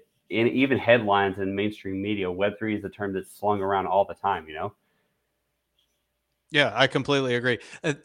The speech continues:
Speaker 2: although I will say, you know, from the, like, semi-outsider's perspective, Web three doesn't get talked about as much as you guys think it does.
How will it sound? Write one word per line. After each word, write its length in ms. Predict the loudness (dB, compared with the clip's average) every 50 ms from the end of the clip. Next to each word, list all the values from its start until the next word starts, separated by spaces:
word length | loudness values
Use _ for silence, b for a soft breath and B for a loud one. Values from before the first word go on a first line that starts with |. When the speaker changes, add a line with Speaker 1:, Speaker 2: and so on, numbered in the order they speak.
| -14 -14 -2 0
Speaker 2:
although 420 | 0 2 4 4 4 6 4 2 2
I 100 | 2 2
will 260 | 2 2 2 0 0
say, 380 | -2 -2 -2 0 0 0 0 -2
you 120 | -4 -4
know, 120 | -2 -2 -4
from 360 | -4 -2 -2 0 0 0 -2
the, 440 | -2 -2 -2 -2 -4 -4 -6 -8 -4 _
like, 260 | 0 0 0 -2 -4 -8
semi-outsider's 1200 | -8 -4 -2 0 0 0 0 0 0 0 0 0 -2 -4 -4 -4 -2 0 0 0 -2 -4 -6 -6
perspective, 720 | -8 -8 -8 -6 -2 -2 -2 0 0 -2 -4 -4 -4 -6 B B B B B B B _
Web 300 | 0 4 4 4 4 2
three 340 | -4 -2 0 0 0 0
doesn't 360 | 4 4 4 4 2 -2 -4 -4
get 200 | -6 -6 -6 -4
talked 300 | 0 0 0 0 -2 -2
about 280 | 0 0 0 0 0
as 220 | -2 -2 -4 -4 -2
much 300 | -2 -2 -2 -2 -2 -4
as 380 | -4 -4 -4 -6 -12 -14 -16 -18
you 280 | -18 -16 -8 -6 0 0
guys 260 | 2 2 2 -2 -4
think 220 | -6 -6 -6 -6
it 100 | -10 -10
does. 300 | -10 -14 -14 -14 -18 -20